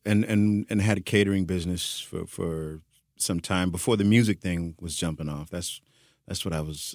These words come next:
I was doing. And, um, so sometimes, you know, when you meet somebody, you're like, "Oh, so I wo-, I wonder," you know, y-, you do things, <laughs> you do crazy things. You're like, "Oh, I wonder what they're like naked,"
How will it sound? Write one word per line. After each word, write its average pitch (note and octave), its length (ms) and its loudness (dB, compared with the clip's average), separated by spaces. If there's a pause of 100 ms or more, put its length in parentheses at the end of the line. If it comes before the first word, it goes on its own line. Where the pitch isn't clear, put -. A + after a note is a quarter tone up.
I E2 60 -6
was D2+ 160 -10
doing. E2+ 480 -4 (680)
And, G#2+ 320 8
um, F#2 420 6 (380)
so - 140 4
sometimes, B3 360 8
you B3 60 8
know, A#3 100 8
when C3 120 10
you A2+ 80 10
meet A#2 200 8
somebody, G2+ 400 6
you're G#2 160 6
like, F#2+ 220 6
"Oh, E3 180 0
so C3+ 160 -2
I C#3+ 80 2
wo-, C#3+ 180 0
I C3+ 100 0
wonder," D3 360 2 (420)
you D#3+ 120 10
know, A2 140 8 (260)
y-, D#3+ 160 -8
you D#3 160 6
do E3 180 10
things, C3+ 460 8 (440)
<laughs> - 380 -14
you B2+ 160 0
do C3 120 2
crazy A2+ 340 4
things. C#2 320 -6
You're - 160 -4
like, - 120 -8 (160)
"Oh, B3 120 8
I G#3+ 60 10
wonder A3 200 8
what F3+ 140 6
they're D3+ 100 10
like D3 220 8
naked," C3+ 360 8